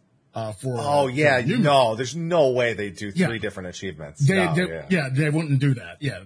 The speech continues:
Speaker 1: like, it doesn't, doesn't make sense.
Speaker 2: Yeah. No, I think the point you just
Speaker 1: Yeah.
Speaker 2: made about the, the big maps, 'cause I, they understand the big maps aren't popular enough to leave them all on their own anymore.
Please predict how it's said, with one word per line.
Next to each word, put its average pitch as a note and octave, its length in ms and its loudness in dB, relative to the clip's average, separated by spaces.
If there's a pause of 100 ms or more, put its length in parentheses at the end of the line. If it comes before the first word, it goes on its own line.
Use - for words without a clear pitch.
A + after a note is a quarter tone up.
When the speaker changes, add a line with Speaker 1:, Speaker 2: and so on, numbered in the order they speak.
(120)
Speaker 1:
like, A#2 220 -12
it C3+ 60 -10
doesn't, B2+ 320 -12
doesn't A#2+ 200 -6
make G2 140 -16
sense. - 480 -16 (140)
Speaker 2:
Yeah. E2 220 -6 (460)
No, D#3 80 4
I E3+ 80 6
think A3 160 -2
the A3 60 2
point F#3+ 240 2
you D3+ 120 0
just C#3 200 -2
Speaker 1:
Yeah. D3 40 -2
Speaker 2:
made C#3+ 180 6
about B2 320 2
the, F#2+ 200 -4 (100)
the F2+ 340 -6
big A#2 180 -4
maps, C#3 300 0
'cause A#2+ 200 -6 (100)
I, A#2 100 -6 (100)
they C3 180 0
understand B2+ 440 -2
the A2 40 -8
big G2 200 -6
maps G#2 240 -6
aren't - 180 -10
popular A#2 600 -6
enough C3 380 -4 (140)
to G#2 160 -6
leave F#2 260 -10
them F#2 120 -8
all F#2 200 -2
on F2+ 140 -6
their E2 180 -10
own F#2 180 -10
anymore. A2 480 -8